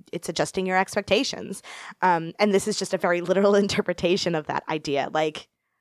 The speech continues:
the, the way she says that, the way she says, like, "I just need to factor in that you've grown up," is, ugh.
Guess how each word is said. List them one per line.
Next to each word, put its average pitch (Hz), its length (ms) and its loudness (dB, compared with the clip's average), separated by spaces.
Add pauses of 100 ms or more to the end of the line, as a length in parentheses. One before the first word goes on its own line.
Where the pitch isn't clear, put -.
(120)
the, 233 280 -2
the 247 120 0
way 269 140 2
she 277 200 -2
says 208 200 2
that, 160 160 0
the 190 160 0
way 190 140 -2
she 233 160 -10
says, 214 180 -14
like, 208 300 0
"I 196 80 0
just 208 260 -4
need 214 120 -2
to 240 60 0
factor 233 320 0
in 247 100 2
that 247 100 -2
you've 254 160 -6
grown 269 180 0
up," 277 240 0
is, 208 300 -4
ugh. 285 180 0